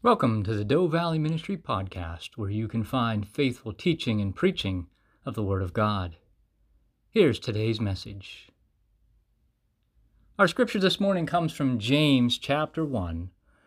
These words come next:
verses twenty-one through twenty-five, and our message is titled Doers, Not Hearers Only. James chapter one, verses twenty-one through twenty-five.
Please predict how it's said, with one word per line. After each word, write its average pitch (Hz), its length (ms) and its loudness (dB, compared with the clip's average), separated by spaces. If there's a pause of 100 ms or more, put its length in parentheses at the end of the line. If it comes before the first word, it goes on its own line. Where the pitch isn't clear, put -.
(200)
verses 160 360 4
twenty-one 170 600 2
through 160 180 -2
twenty-five, 110 960 -4 (960)
and 143 160 4
our 135 80 8
message 139 440 2
is 123 140 -2
titled 139 540 2
Doers, 107 680 0 (480)
Not 117 360 2
Hearers 101 440 0
Only. 92 480 -2 (1700)
James 170 340 4
chapter 151 340 2
one, 127 300 2
verses 107 300 -4
twenty-one 139 560 0
through 117 160 -4
twenty-five. 98 880 -4